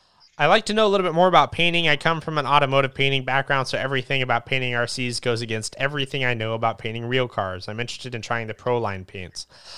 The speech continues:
I never had good luck with waterborne paints on real prepped cars, so I don't understand how a person is able to spray paint onto basically an unprepped surface and have it stick long term. I painted one of my bodies with Testors Extreme paints, and it just flaked off.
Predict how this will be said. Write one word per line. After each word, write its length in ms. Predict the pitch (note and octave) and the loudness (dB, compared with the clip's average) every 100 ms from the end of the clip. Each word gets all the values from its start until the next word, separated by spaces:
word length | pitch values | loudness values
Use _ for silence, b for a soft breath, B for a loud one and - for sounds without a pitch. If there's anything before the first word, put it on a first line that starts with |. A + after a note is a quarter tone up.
| B - | B 2
I 80 | |
never 160 | E3 G#3 | 4 6
had 240 | G3 G3+ | 6 6
good 220 | D#3 F#3+ E3 | 4 4 6
luck 200 | F3+ F3+ | 4 4
with 120 | D3+ | 4
waterborne 500 | E3+ D#3+ D3+ E3 D3+ | 6 6 4 0 2
paints 300 | D#3 D#3 D3+ | 0 0 0
on 120 | C#3 | 0
real 200 | C#3 D3 | 0 0
prepped 320 | - D3 - | 2 2 2
cars, 320 | C#3+ C#3+ C#3+ | 4 6 6
so 80 | C#3 | 4
I 60 | C#3 | 2
don't 180 | C#3 C3+ | 0 -2
understand 480 | C3+ B2+ C#3 C3 | -4 -4 -2 -2
how 160 | B2+ B2+ | 2 2
a 60 | B2 | 2
person 360 | C3+ B2+ B2+ | -2 -4 -4
is 80 | A#2 | -2
able 220 | B2 B2 | 0 0
to 20 | |
spray 300 | A2+ - B2 | -2 0 -2
paint 280 | A#2+ A#2+ A#2 | -2 -4 -2
onto 220 | A#2+ A#2 | -2 -2
basically 580 | G#2+ A#2+ A#2 C3+ B2 A#2+ | -2 0 0 -4 -4 -4
an 60 | G#2+ | -4
unprepped 440 | A#2 A2+ B2 A#2+ | -4 -2 -2 -2
surface 380 | - G#2+ A#2 - | -4 -2 -2 -4
and 140 | A2 | -6
have 160 | G#2+ G#2 | -6 -6
it 80 | - | -6
stick 300 | - A2 G#2+ | -8 -8 -6
long 180 | G#2 G2 | -6 -6
term. 380 | A#2 G2 F2 - B B B | -6 -6 -10 -20 B B B
I 100 | B2+ | 0
painted 280 | D#3 F3 D3 | 2 0 2
one 140 | D#3 | 2
of 40 | D3+ | 4
my 100 | C#3 | 4
bodies 380 | C3+ C#3+ C#3 | 6 4 2
with 160 | C3+ - | -6 -6
Testors 460 | - C#3+ - D3 B2+ | 0 0 0 -6 -6
Extreme 420 | - - C3 B2+ | -8 -4 -4 -2
paints, 380 | - C3 C3 - | -2 -2 -2 -6
and 120 | B2 | -6
it 100 | B2 | -4
just 160 | A#2+ - | -6 -6
flaked 420 | - A2 G#2 - | -6 -6 -6 -4
off. 380 | F#2+ F2 - | -2 -4 -6